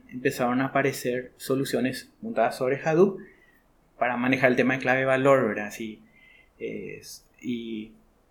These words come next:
y... y... Pero otra vez, parece que se vuelve otra vez a cerrar el círculo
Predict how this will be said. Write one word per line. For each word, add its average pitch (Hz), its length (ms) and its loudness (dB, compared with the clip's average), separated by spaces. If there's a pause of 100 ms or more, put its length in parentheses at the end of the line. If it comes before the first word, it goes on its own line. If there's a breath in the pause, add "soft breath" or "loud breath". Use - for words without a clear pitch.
(1120)
y... 135 760 -8 (1600)
y... 151 260 -2 (720)
Pero 202 160 8
otra 208 240 6
vez, 160 140 6
parece 151 320 6
que 180 80 0
se 175 160 2
vuelve 147 260 6
otra 170 140 2
vez 160 100 2
a 160 60 -4
cerrar 147 260 4
el 165 80 2
círculo 156 560 0